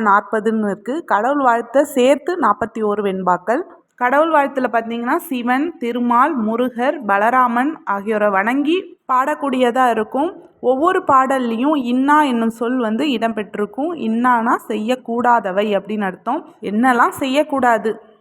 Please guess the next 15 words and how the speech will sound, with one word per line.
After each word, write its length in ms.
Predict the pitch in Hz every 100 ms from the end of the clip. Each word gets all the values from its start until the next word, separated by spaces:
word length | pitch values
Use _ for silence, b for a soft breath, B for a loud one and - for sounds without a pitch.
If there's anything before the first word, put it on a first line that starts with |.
| - 175
அப்படின்றத 680 | - 277 277 254 220 262 381 - 269
கொடுத்துருக்கக்கூடிய 920 | 269 269 285 269 247 220 214 240 277 220
பாடல்கள்லாம் 840 | 226 269 285 269 240 220 214 320 220 220
இடம்பெற்றிருக்க 640 | 233 226 226 214 196 202
நூல் 200 | 233 220
பார்த்தீங்கன்னா 400 | 202 - 208 262 214
இந்த 120 | 190 185
நூல் 220 | 196 185
தான். 140 | 208 - B B B B
துன்பம் 400 | 294 302 359 339 277
தரும் 240 | 254 240 240
செயல்களை 580 | 220 247 285 269 233 302 -
தொகுத்து 380 | 247 311 262 311 -
கூறும் 260 | 254 214 208
நூல் 200 | 247 254